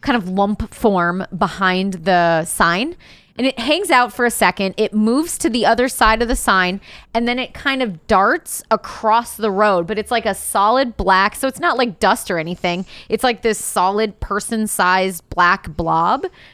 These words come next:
that just darts across the road and then vanishes.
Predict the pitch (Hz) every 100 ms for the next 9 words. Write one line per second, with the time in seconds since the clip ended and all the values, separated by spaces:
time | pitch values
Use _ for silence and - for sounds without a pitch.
0 | _ - 208 220 196 151 180 185 208 185
1 | 190 165 - 180 170 160 160 160 156 170
2 | - - 185 - - -